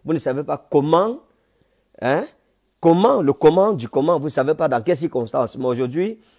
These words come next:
les gens sont toujours prompts à juger les autres et tout. Bon, si j'ai mangé le sang, euh, mangé la chair humaine, j'ai bu le sang humain, avant de condamner, c'est quand même important de comprendre d'abord qu'est-ce qui a mené cet homme jusque-là.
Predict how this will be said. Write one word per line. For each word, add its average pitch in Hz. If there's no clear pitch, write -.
les 135
gens 190
sont 196
toujours 156
prompts 160
à 113
juger 123
les 117
autres 143
et 113
tout. 156
Bon, 120
si 165
j'ai 165
mangé 139
le 113
sang, 131
euh, 107
mangé 107
la 117
chair 123
humaine, 127
j'ai 131
bu 139
le 113
sang 139
humain, 135
avant 139
de 185
condamner, 139
c'est -
quand 135
même 185
important 160
de 127
comprendre 165
d'abord 127
qu'est-ce 240
qui 226
a 185
mené 147
cet 147
homme 131
jusque-là. 120